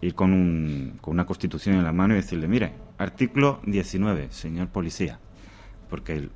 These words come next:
no hay que olvidar que el policía es un funcionario que está mandado por, por un político. Artículo diecinueve. Los españoles tienen derecho a elegir libremente su residencia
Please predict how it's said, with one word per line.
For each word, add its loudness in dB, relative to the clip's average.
no -4
hay -6
que -6
olvidar -2
que -8
el -6
policía -4
es -8
un -4
funcionario -2
que -12
está -6
mandado -4
por, -6
por -10
un -8
político. -10
Artículo 6
diecinueve. 2
Los 4
españoles 6
tienen 6
derecho 6
a 0
elegir 2
libremente 6
su -2
residencia 0